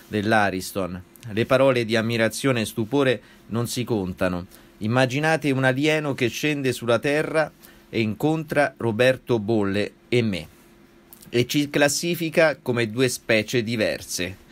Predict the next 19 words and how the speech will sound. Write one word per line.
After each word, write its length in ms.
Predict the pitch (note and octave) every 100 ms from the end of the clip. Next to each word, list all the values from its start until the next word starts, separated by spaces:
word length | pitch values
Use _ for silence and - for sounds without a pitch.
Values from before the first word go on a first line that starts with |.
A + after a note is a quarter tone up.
| - - -
eh, 160 | F#2+ F#2+
scrive 500 | - B2 A#2 A2 G#2 - - -
un 180 | C3
utente. 720 | A#2 F#2 F2+ E2+ F2 - D#2+ A#2 - - - - -
"Sotto 400 | - F3 D#3+ F#3
shock 640 | F3+ F3 D#3 D#3 E3+ E3+ F3+ - - -
quando 340 | - C#3 D3 C3+
ho 60 |
scoperto 640 | C3 C#3 C#3 E3 D#3+ E3 C3
che 120 | C3
Roberto 680 | B2+ A#2+ C#3 D#3 D3 D3+ C#3
Bolle 500 | B2 G#2+ G#2 A#2 A#2+ - -
ha 140 | A2
quarantotto 760 | - C#3+ C#3 C3+ A#2+ A2+ - C3
anni", 440 | G2 F#2+ F2 D#2+ - - - -
commenta 760 | - B2+ C3 B2+ A2+ C3 B2+ - - -
un 140 | A#2
altro 400 | A2+ A2 G2+ A2
fan. 480 | G#2 G2+ D#2 E2 F#2